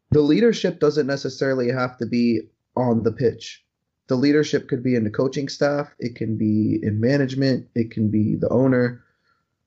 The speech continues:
We just need a leader. Li-, like, like, I know Zola's a club legend, but he's not a leader. And he's not a great manager. I mean, if we're being completely honest. We need somebody that has an affinity with the fans, but also could earn the respect from the players on a leadership level,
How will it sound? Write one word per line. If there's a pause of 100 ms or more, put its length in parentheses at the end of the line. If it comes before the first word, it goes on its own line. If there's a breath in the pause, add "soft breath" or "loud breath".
(240)
We
just
need (1700)
a
leader.
Li-,
like,
like,
I
know
Zola's
a
club
legend,
but
he's
not
a
leader. (800)
And
he's
not
a
great
manager. (100)
I
mean,
if
we're
being
completely
honest. (1600)
We
need
somebody
that
has
an
affinity
with
the
fans,
but
also
could
earn
the
respect
from
the
players
on
a
leadership
level,